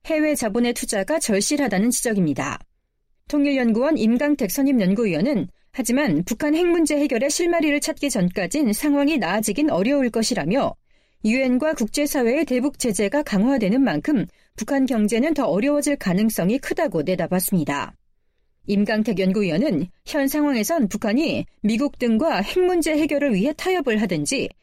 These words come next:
중국과의 양자 협력 강화를 통해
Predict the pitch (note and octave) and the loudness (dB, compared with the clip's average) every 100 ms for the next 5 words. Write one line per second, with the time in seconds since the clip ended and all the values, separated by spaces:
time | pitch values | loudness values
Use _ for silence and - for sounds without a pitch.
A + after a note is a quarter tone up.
0 | _ _ - B3+ C4+ - A3+ D#4 G3 E3 | _ _ -4 -2 0 0 0 0 0 0
1 | G#3+ C#4+ D4+ C#4+ C#4+ - F#3+ G#3+ A3+ A#3+ | 0 0 2 2 2 0 0 0 0 0
2 | G3+ D#4 F3+ | 0 0 -2